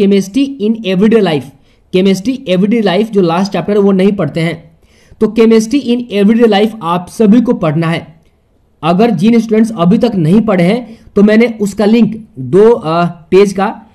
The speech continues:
मैंने, अ, शॉर्ट, अ, कुछ, अ, क्विक रिवीजन नोट्स मैंने दे रखा है आप सभी के लिए, तो डिस्क्रिप्शन से आप डाउनलोड कर लें।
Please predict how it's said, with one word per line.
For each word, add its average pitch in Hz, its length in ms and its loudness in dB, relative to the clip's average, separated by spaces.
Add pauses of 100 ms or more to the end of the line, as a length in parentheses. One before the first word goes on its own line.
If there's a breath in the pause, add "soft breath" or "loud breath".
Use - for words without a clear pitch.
(160 loud breath)
मैंने, 185 320 0
अ, 165 200 -6
शॉर्ट, 214 480 -2
अ, 175 300 -2
कुछ, 185 280 -6
अ, 165 160 -4
क्विक 240 280 -2
रिवीजन 202 400 2
नोट्स 214 380 0
मैंने 196 420 -2 (160 loud breath)
दे 165 160 2
रखा 185 220 -2
है 175 100 2
आप 160 140 -4
सभी 185 240 2
के 175 80 0
लिए, 143 280 0 (340 loud breath)
तो 226 100 4
डिस्क्रिप्शन 214 520 0
से 240 140 -2
आप 160 260 -4
डाउनलोड 160 300 -2
कर 160 120 -2
लें। 143 200 -6